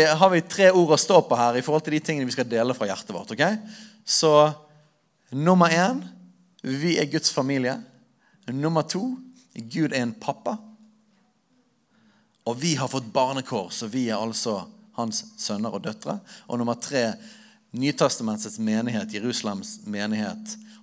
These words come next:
holdt trofast sammen, holdt utrolig sammen i fellesskap, delte alt og hang veldig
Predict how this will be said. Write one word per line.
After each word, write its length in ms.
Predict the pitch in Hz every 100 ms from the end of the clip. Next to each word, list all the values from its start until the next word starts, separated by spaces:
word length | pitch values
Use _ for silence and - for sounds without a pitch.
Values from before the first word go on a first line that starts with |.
| -
holdt 300 | 123 - -
trofast 720 | - 165 185 208 - 139 -
sammen, 300 | 170 117 90
holdt 160 | 113 - _ _ _ _ _ - -
utrolig 320 | - 226 120
sammen 240 | 107 117 104
i 60 |
fellesskap, 500 | 101 104 95 - 90 - _ _ _
delte 400 | - 135 143 143
alt 300 | 127 98 - - _ _ _
og 100 | - 113
hang 180 | 131 107
veldig 240 | 107 107